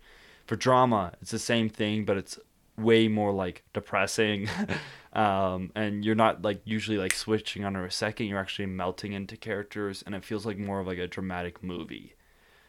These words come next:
Um, and those are the main things I do, duo, humor, and drama. I did humor and drama this year. So for drama, I got national qualifying, and I'll just explain what my drama script is. Um,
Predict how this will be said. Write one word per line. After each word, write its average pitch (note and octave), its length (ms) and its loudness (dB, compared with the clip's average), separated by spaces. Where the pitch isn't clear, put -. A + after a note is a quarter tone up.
Um, F#2 580 -4
and B2 160 2
those B2 160 2
are B2+ 60 4
the A#2+ 80 4
main A2 180 4
things G2+ 240 -2
I A2 100 8
do, G2 160 -2
duo, F#2+ 540 -2
humor, G2 320 -6
and F2+ 80 -8
drama. G2+ 280 0
I F#2+ 60 -4
did F#2+ 140 -6
humor G2 220 -6
and F2+ 80 -10
drama G2+ 260 0
this F2+ 180 -8
year. E2 160 -10
So A2 320 4
for G#2+ 160 -2
drama, D3 600 6
I G#2 400 4
got G2 260 0
national F#2+ 380 -4
qualifying, F2+ 640 -4
and F#2+ 140 -6
I'll G2 120 0
just F#2+ 220 -10
explain - 240 -8
what F#2+ 100 -6
my F#2 140 -6
drama F2+ 300 -8
script - 320 -8
is. A#2+ 360 2
Um, F#2+ 420 -2